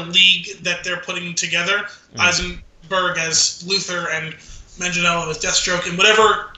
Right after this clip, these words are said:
Speaker 1: cast of characters they're gonna do. Superman stays dead and they don't revive him until the end. It's not that stupid. The, the story getting him and the ethics and stuff like that was interesting, but it was rushed.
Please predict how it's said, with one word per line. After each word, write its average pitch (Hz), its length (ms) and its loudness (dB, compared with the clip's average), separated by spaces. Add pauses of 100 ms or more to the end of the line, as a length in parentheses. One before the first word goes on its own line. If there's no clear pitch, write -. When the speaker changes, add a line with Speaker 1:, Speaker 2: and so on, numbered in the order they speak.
Speaker 1:
cast 190 300 4
of 180 80 -6
characters 190 360 0
they're 190 120 -2
gonna 175 140 -4
do. 190 180 4 (360)
Superman 262 400 4
stays 220 400 4
dead 214 160 6
and 196 120 -2
they 190 60 0
don't 208 180 -2
revive 185 340 2
him 196 360 -4 (180)
until 180 200 -8
the 175 100 -6 (180)
end. 180 160 0
It's - 160 -6
not 190 140 -2
that - 220 -8
stupid. 180 480 -6 (1000)
The, 277 100 -14
the 247 420 0
story 285 320 0
getting 220 320 2
him 208 220 -4
and 190 100 -6
the 185 80 -2
ethics 190 300 2
and 190 80 -6
stuff 190 140 -4
like 180 100 -4
that 185 160 0
was 180 100 -6
interesting, 196 360 -2
but 175 100 -6
it 160 100 -12
was 170 320 -8
rushed. - 600 2